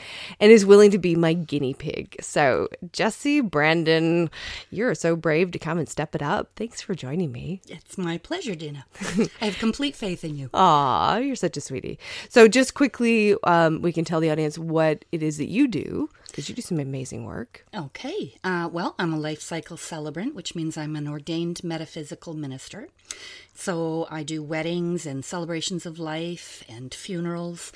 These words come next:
Speaker 2: I do baby blessings, baby namings. I do house clearings and, uh, women's release, uh, ceremonies.
Speaker 1: Nice.
Speaker 2: Yeah.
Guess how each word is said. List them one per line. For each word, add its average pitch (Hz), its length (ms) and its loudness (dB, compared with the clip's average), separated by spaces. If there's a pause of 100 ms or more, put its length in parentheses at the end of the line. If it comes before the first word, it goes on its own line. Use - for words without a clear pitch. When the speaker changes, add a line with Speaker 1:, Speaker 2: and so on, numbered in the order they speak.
(340)
Speaker 2:
I 202 80 -6
do 160 180 -6
baby 180 400 -6
blessings, 160 560 -8
baby 170 300 -6
namings. 156 680 -6 (140)
I 151 100 -12
do 139 300 -12
house 294 400 -10
clearings 147 840 -10 (100)
and, 156 600 -6
uh, 165 340 -10
women's 175 400 -6
release, 160 640 -10
uh, 143 180 -12
ceremonies. 147 760 -12
Speaker 1:
Nice. 147 680 -6
Speaker 2:
Yeah. 285 260 -8